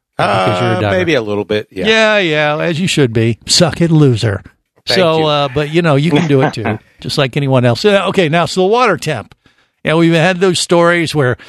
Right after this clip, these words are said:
Speaker 1: off the coast of Florida, they've evidently had some buoys measure, like, a hundred degrees water temp.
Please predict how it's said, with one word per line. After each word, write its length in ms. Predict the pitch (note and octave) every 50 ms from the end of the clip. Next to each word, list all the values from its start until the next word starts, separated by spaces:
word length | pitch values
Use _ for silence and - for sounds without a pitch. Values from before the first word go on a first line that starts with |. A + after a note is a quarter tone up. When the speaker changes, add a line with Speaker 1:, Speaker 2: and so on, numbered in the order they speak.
| - - - - - - -
Speaker 1:
off 160 | C#3+ D#3 C3+
the 80 | - -
coast 260 | - E3 D#3+ - -
of 80 | C3+
Florida, 640 | - - D#3+ D#3+ D#3+ D#3 D#3 D#3 D#3+ D#3+ D#3+ D#3+ D#3 D3+
they've 520 | C#3+ C#3 C3 A#2+ G2+ - - D3+ C3+ A#2+
evidently 540 | C3+ D3+ C#3 D3 C3+ D3+ D#3 D3 C3+ C#3 B2+
had 360 | A#2+ C3+ C#3 C#3 B2+ A#2+ - - _ _ _ _ _ _ _ _ _ -
some 500 | - - E3 D3 C#3+ D3 C#3 A#2+ A2+ A#2
buoys 460 | G2+ D3 D3 D3 D3 D3 C3+ G#2+ G2
measure, 480 | B2 B2+ C3 C#3 C#3+ A#2+ C3 C3+ C3+ C3
like, 180 | C3 A#2 -
a 100 | B2 A#2
hundred 320 | F#2+ - D3 C3 C#3+ C#3 A#2+
degrees 520 | A#2+ A2 B2 B2+ B2+ B2+ C3 C3 A2+ G2
water 320 | A2+ A#2+ A#2+ B2 A#2+ A2
temp. 480 | F#2+ - C3+ C3 B2+ C3 B2 - -